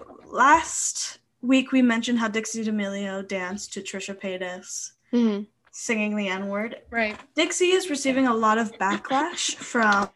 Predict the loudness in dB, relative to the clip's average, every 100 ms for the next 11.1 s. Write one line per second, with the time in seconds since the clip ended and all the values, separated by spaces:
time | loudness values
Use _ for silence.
0 | _ -4 -2 0 0 0 0 -2 -2 -4
1 | -6 -18 _ _ -20 -20 _ _ _ -2
2 | 2 4 2 -2 4 6 6 4 4 4
3 | 6 4 4 0 0 -2 0 0 0 -4
4 | -2 2 2 2 2 0 0 0 0 2
5 | 2 0 0 0 -2 -4 -8 -8 -6 -6
6 | -6 2 2 4 2 4 2 2 2 2
7 | 0 -4 -6 -20 -12 -2 -2 -2 -12 -2
8 | 2 2 2 -2 -4 -6 -10 -14 -18 -8
9 | -6 -6 -4 -2 0 0 0 -2 -6 -8
10 | -10 -8 -8 -8 -6 -6 -4 0 0 0